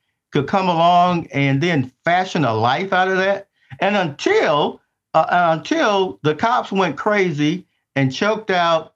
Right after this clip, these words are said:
uh, Gartner in New York and Michael Brown in Saint Louis, uh, uh, this generation didn't realize they had a problem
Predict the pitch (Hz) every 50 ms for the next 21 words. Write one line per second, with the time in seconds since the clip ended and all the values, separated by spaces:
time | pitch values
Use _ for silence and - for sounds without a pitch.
0 | - 151 151 143 143 139 135 131 127 151 165 190 196 190 180 175 170 170 165 170
1 | 165 165 160 156 170 170 143 135 147 139 147 131 127 139 156 175 180 175 160 135
2 | 135 143 156 165 165 160 151 151 147 139 135 131 127 - 175 170 160 139 139 147
3 | 180 233 214 165 147 151 151 - _ _ _ _ _ _ _ _ _ - 139 143
4 | 143 139 135 131 - - - 151 139 135 139 123 117 143 185 226 240 - - 127
5 | 120 107 - 127 156 185 190 190 160 139 156 196 220 208 - - 165 160 170 180
6 | 180 - _ _ _ _ - 110 127 175 196 190 165 151 185 233 240 202 160 156
7 | 160 156 147 135 160 175 165 170 185 196 190 190 226 220 214 202 170 123 107 90
8 | 95